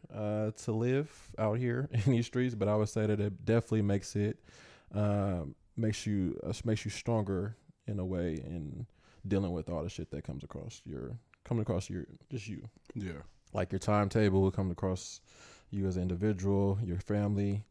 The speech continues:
Speaker 1: You just learn how to deal with shit a lot easier, yeah, I would say, just from garnering a lot more of that self-awareness. So I think that's where it kinda starts at.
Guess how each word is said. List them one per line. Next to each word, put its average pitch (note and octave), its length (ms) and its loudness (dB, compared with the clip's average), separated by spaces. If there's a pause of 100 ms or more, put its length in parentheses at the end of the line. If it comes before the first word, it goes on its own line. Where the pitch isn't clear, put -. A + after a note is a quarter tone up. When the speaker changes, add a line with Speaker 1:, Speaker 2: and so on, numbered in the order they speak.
(440)
Speaker 1:
You G2 180 -2
just F#2 240 -2
learn G#2 260 2
how G#2 140 4
to F#2 100 2
deal F2+ 260 0
with F#2 120 0
shit F#2 160 -8
a F2 40 -4
lot E2+ 260 -4
easier, F2 500 -6 (260)
yeah, D#2+ 160 -6
I F2 40 -2
would E2+ 160 -4
say, F#2 280 -6
just G#2 200 -6
from E2+ 400 -4 (500)
garnering F#2+ 540 0
a F2 40 -2
lot F2 220 0
more F#2+ 220 -2
of F2+ 80 -4
that E2 140 -4
self-awareness. F2+ 720 -6
So E2+ 200 -8
I F2+ 40 -4
think G2+ 240 -6
that's F#2 240 -6
where D#2 140 -8
it - 100 -14
kinda D#2 180 -8
starts D#2 420 -10
at. E2 180 -8